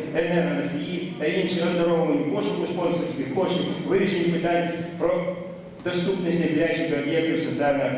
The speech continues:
призначення, культурно-масової та фізкультурно-здоров'ячої роботи тощо. Цей день щиро вітаю вас всіх з ювілеєм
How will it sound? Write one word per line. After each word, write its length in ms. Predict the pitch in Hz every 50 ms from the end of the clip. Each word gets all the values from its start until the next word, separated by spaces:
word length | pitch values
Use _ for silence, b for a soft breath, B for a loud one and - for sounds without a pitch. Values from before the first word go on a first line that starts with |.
| 123 - -
призначення, 540 | - 123 127 139 135 131 123 - - - -
культурно-масової 680 | - - - - - 131 139 165 170 - - 160 - -
та 60 | 131
фізкультурно-здоров'ячої 1040 | 127 127 127 - 127 - - 147 147 143 131 120 - 120 123 127 127 120 117 113 113
роботи 280 | 113 117 117 117 113 107 -
тощо. 240 | 113 113 - - - - - B B B B B B B
Цей 200 | - 190 190 185
день 300 | - 190 180 156 139 -
щиро 340 | - - 175 - 170 165 156 - - 160 - - - - -
вітаю 320 | 135 139 139 139 131 156 160
вас 140 | 160 - -
всіх 380 | - - 165 - 196 190 190 - - - - - - - - -
з 120 | - -
ювілеєм 440 | 170 175 170 170 175 170 170 156